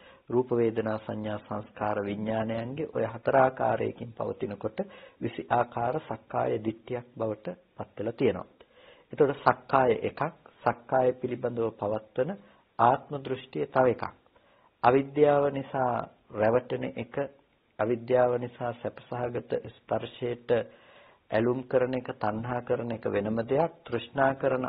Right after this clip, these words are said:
ආරම්මණය පිළිබඳව ආත්මවත් කොට ගන්න සංකල්පනාව තව එකක්. මම හිතනවා ඒ කාරණාව පැහැදිලි ඇති කියලා.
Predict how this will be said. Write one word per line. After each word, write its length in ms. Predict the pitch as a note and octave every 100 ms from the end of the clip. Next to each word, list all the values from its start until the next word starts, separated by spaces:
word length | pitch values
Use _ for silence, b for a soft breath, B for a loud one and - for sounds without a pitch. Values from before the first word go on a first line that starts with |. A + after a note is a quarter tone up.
| -
ආරම්මණය 640 | G#2+ A2+ A#2+ B2 B2 B2+ B2
පිළිබඳව 600 | C3+ C3 C3 C3+ D3+ F#3+ A#3 B B B -
ආත්මවත් 640 | A#2+ C3 - C#3 C#3 C#3
කොට 220 | - C3+
ගන්න 400 | C3+ C#3 C#3 C3+
සංකල්පනාව 840 | B2+ B2+ B2 C3 C3 D3 D3 E3 D#3+
තව 180 | - B2+
එකක්. 120 | A#2+ - _ _ _ _ _ _ _ _ _ _ _ _ _ _ b b b _ _ _
මම 60 | A#2
හිතනවා 340 | A#2 A#2 A2+
ඒ 40 | G#2+
කාරණාව 500 | A2+ G#2+ A2+ G#2+ G2+
පැහැදිලි 440 | A#2+ B2+ A2+ G#2+
ඇති 200 | G#2 A2+
කියලා. 320 | - G#2+ F3+